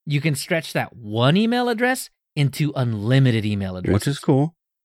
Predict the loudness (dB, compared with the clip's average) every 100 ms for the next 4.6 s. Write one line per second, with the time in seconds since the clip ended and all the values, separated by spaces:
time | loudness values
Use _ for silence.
0 | _ -20 -10 -4 -4 0 0 0 0 -4
1 | -2 -4 -6 -6 -4 -2 -4 -6 -4 -4
2 | -4 -2 -4 -4 -4 -4 -2 -4 -4 -2
3 | -2 -2 0 0 0 -6 _ _ _ -4
4 | -2 -2 -4 -4 -6